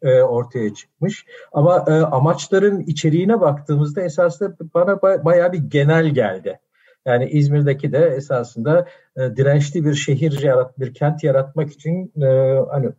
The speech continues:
gerekli olan bir, e, şey, e, hedef, e, amaç belirlenmiş, pardon, hedef değil. E, aynı şekilde hedeflere baktığımızda da esasında hedefler de, e,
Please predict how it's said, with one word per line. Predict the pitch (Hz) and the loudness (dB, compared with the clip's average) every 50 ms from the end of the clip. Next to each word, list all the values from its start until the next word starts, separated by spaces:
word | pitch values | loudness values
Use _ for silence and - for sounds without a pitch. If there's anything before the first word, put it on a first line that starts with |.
| _ _ _ _ _ _ _ _ 151 143 147 - _ _ _ _ _ - 165 160 - 160 | _ _ _ _ _ _ _ _ -12 -12 -12 -14 _ _ _ _ _ -20 -20 -14 -10 -2
gerekli | 139 156 156 160 147 147 143 160 | 0 2 2 2 2 0 0 0
olan | 123 123 151 180 180 175 - - - - - - - - | 0 2 2 2 0 0 -4 -8 -10 -10 -10 -12 -4 -2
bir, | 165 170 156 - - - 170 | -2 -2 -2 -4 -4 -2 0
e, | 151 143 139 143 143 139 | 2 2 2 2 2 0
şey, | 143 - 170 151 | 2 2 0 0
e, | 139 143 - - - 131 127 120 117 123 117 110 123 - - _ _ _ | 0 -4 -8 -10 -6 -4 -4 -2 -2 -4 -4 -6 -8 -12 -16 _ _ _
hedef, | 151 147 147 165 160 165 - - - | 0 2 2 2 2 0 -6 -4 -2
e, | 156 151 156 151 | 0 0 2 2
amaç | 151 143 - 175 175 - - - | 0 2 2 0 0 -2 -4 -4
belirlenmiş, | 139 110 104 107 110 107 104 107 - | -4 -4 -4 -4 -4 -4 -4 -6 -6
pardon, | - 120 113 110 101 104 | -6 -6 -4 -4 -6 -6
hedef | 120 113 113 113 117 - _ | -4 -4 -4 -6 -8 -6 _
değil. | 170 202 208 - - - - - - _ _ - | -4 -4 -4 -8 -14 -18 -18 -18 -20 _ _ 0
E, | 151 156 160 160 151 - - - | 2 2 2 2 0 -4 -6 -2
aynı | 143 147 190 226 | 0 2 2 2
şekilde | 214 - 233 214 - _ - 196 | 2 0 -2 -4 -2 _ -2 0
hedeflere | 160 165 151 160 170 165 - 208 208 247 233 190 | 2 2 2 2 0 2 2 2 2 2 4 2
baktığımızda | 180 160 - - - 190 180 196 202 202 196 220 202 160 | 2 0 0 -2 -2 -2 0 2 0 0 0 -2 0 2
da | 156 135 127 | 2 2 2
esasında | 135 123 - 143 135 139 139 - - 139 143 147 160 190 214 - _ _ _ _ _ _ - | 0 -2 -2 -2 -2 -2 -4 -6 -8 -6 -4 -2 -2 -2 -4 -6 _ _ _ _ _ _ -2
hedefler | 156 156 156 180 180 - - 202 202 196 196 185 165 143 | -2 0 0 -2 -2 -2 -2 0 0 2 2 0 -2 -2
de, | 151 | 0
e, | 156 180 185 - - 131 | 0 0 -2 -2 -2 0